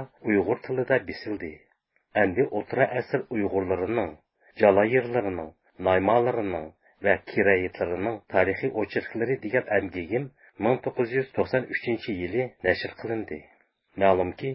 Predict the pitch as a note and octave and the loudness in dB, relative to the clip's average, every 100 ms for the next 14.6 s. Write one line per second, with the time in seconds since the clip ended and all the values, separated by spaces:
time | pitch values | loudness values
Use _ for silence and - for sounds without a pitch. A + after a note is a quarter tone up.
0 | - _ _ F2+ A#2 C3 C3+ - A#2+ C3 | -10 _ _ 0 2 2 -2 -4 -4 -4
1 | F#2+ G2 G#2 - G2 - F#2 F2 - A#2 | -2 -2 -2 -6 -6 -4 -6 -6 -6 -6
2 | F#2+ F2 A#2+ C3 - - F#2 F#2+ G2+ G2 | -4 -2 -2 -4 -10 -8 -2 0 0 -2
3 | - F#2+ F#2 F#2+ F#2+ - C3+ - _ G2+ | -2 -4 -4 -8 -6 -4 -4 -4 _ 2
4 | G2+ G2 G2 - E2+ G2+ F#2 - A2+ A2+ | 2 2 -6 -8 -6 -4 -4 -4 2 2
5 | A#2 - G2 F#2 F#2 C3+ - _ - G2+ | 2 -4 -2 -2 -2 -6 -8 _ 2 4
6 | F#2+ G2 - C3 - A#2+ B2+ B2+ C3 C3+ | 4 2 -2 -4 -2 -2 -2 -2 0 0
7 | C3 _ - G2+ F#2+ C3 - G2+ G2 G2 | -2 _ -4 2 2 2 -2 -4 -2 -4
8 | - G2+ F#2+ G2+ - F#2 C3 C3+ _ G2 | -4 -2 -2 -6 -6 -4 -4 -6 _ -2
9 | F#2+ A2+ C3 C3 - B2+ B2 G2 - F#2 | 0 2 2 0 -2 -4 -4 -4 -4 -4
10 | F2+ - F2+ A#2+ C3+ _ - G2 F2+ - | -4 -8 -4 -4 -6 _ -2 0 0 -2
11 | - - G#2 G2 F2+ F#2+ - C3 - G#2+ | -6 -4 -4 0 2 2 0 -10 -6 -4
12 | F#2 F#2+ - F#2+ F2+ C3+ C3+ - G2 A#2 | -4 -6 -4 -4 -4 -6 -8 -6 -4 -2
13 | B2 B2 B2 - B2+ C3 G2+ F#2 G2 A#2+ | 0 -2 -4 -4 -2 0 0 -2 -2 -2
14 | F2 F2 F#2 - - A2 | -2 -4 -6 -12 -6 -4